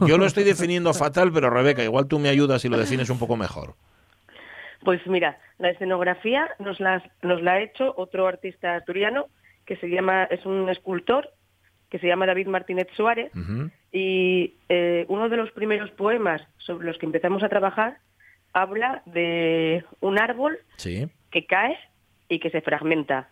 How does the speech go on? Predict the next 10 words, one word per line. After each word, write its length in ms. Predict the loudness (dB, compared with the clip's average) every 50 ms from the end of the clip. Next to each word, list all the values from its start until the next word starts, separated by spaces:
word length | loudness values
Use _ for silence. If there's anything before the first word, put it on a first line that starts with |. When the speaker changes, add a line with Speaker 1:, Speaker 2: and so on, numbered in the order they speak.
| _ _
Speaker 2:
para 140 | -2 -2 -2
Speaker 1:
Ujú. 80 | 0
Speaker 2:
poder, 420 | -2 0 0 2 0 0 -2 -6 -6
eh, 280 | -4 -4 -2 -2 -4 -4 -6
eliminarlo 580 | -6 -6 -4 -6 -4 -2 -2 -2 0 -2 -4 -2
del 180 | -4 -6 -8 -6
sitio 240 | -10 -8 -6 -4 -6
que 40 | -4
ocupaba. 520 | -6 -6 -2 -2 0 0 0 -2 -4 -6 _ _
Speaker 1:
Ajá. 260 | -12 -10 -8 -8 -10